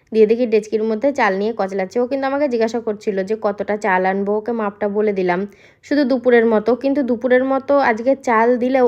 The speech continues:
ও একটু বেশি দিয়ে ফেলেছে। ভাতটা বেশি বেশি হয়ে গেছে, দুপুরের খাওয়ার পরেও ছিল। চাল ধুয়ে নিয়ে এসে এবার হাঁড়িতে দেবে। তো তোমরা বলবে যে সাথী কি করছে?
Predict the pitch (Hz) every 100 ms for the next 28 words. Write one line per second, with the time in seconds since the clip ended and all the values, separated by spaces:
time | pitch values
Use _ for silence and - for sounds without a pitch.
0 | 220 233 240 285 214 220 240 196 175 190
1 | 175 190 180 180 _ _ - 214 202 240
2 | 226 220 226 233 247 220 202 202 285 254
3 | 208 202 208 208 202 185 208 240 330 -
4 | 185 160 180 - - 233 247 247 269 262
5 | 262 254 254 359 294 247 254 233 214 196
6 | 220 214 226 392 - _ _ _ 240 240
7 | 240 269 277 247 254 254 262 - 277 269
8 | 269 226 214 180 175 - -